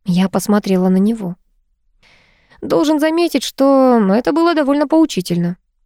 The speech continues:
Я чуть не растаяла от его прикосновения. Его пальцы на мгновение задержались на моем локте, а потом он убрал руку. Он поднялся, нависая надо мной,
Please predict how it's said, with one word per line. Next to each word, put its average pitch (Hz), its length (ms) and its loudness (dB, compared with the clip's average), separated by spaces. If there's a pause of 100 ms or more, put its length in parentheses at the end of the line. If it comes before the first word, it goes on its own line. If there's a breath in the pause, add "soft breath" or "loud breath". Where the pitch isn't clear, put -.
(260)
Я 214 220 -2
чуть - 340 -2
не 226 180 2
растаяла 262 600 2
от 196 80 -6
его 214 220 -2
прикосновения. 196 880 -2 (960)
Его 185 220 -2
пальцы 190 340 -2
на 196 100 2
мгновение 196 580 2
задержались 180 540 -2
на 190 80 -2
моем 185 240 2
локте, 247 420 -4 (480 soft breath)
а 311 80 -2
потом 330 380 0
он 311 160 0
убрал 240 340 2
руку. 185 480 -2 (220)
Он 190 380 2 (160)
поднялся, 220 580 0
нависая 185 420 -2
надо 190 260 0
мной, 247 260 -2